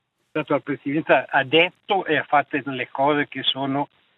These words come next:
assolutamente, eh, eh, inaccettabili. Eh, l'uomo dei muri, del filo spinato,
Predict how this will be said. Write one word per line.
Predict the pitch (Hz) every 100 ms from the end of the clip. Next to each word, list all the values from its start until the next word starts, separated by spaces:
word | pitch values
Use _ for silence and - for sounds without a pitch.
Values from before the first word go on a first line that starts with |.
| _
assolutamente, | 160 180 - 175 165 160 156 147 156 160 - 170 170 160
eh, | 160 147 143 135
eh, | 139 131
inaccettabili. | 147 143 165 - 160 - - 135 139 135 135 - _ _ _ _ -
Eh, | 165 165 165
l'uomo | 170 160 196 190 175
dei | 165 160
muri, | 170 202 208 208
del | 160 143
filo | 160 160
spinato, | 151 - 147 151 180 185 214 202